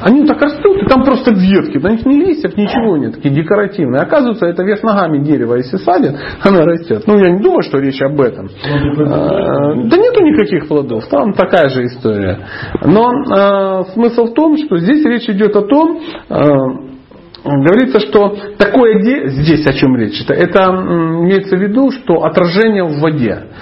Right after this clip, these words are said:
Speaker 1: То есть, если ты смотришь, э, ну, как вы говорите правильно, вдоль реки растут, да, ты смотришь в, в реку, и там деревья какие?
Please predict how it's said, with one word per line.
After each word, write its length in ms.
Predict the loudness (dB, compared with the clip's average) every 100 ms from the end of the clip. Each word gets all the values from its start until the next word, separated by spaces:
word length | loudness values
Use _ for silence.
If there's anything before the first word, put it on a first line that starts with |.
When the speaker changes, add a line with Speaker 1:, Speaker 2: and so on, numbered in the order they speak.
| -20 -4
Speaker 1:
То 80 | 0
есть, 100 | 0
если 200 | 0 0
ты 120 | 0
смотришь, 720 | 2 2 2 -2 -4 -10 -10
э, 40 | -6
ну, 880 | -2 -2 -2 -2 -2 0 0 -2 -6 -8 -8 -8 -8 -4
как 160 | -2
вы 80 | 0
говорите 360 | 0 0 -4 -4
правильно, 400 | -2 0 -2 -6 -10 -10
вдоль 420 | -6 2 4 4
реки 180 | 0 0
растут, 460 | 2 0 -2 -4 -2
да, 180 | -2 -4
ты 120 | -4
смотришь 440 | -2 0 -2 -6
в, 540 | -8 -6 -2 0 0 -2 -12 -20 -6
в 140 | 0 4
реку, 340 | 4 2 0
и 40 |
там 260 | 0 0 0
деревья 380 | 0 0 -2 -4
какие? 500 | -6 -6 -4 -4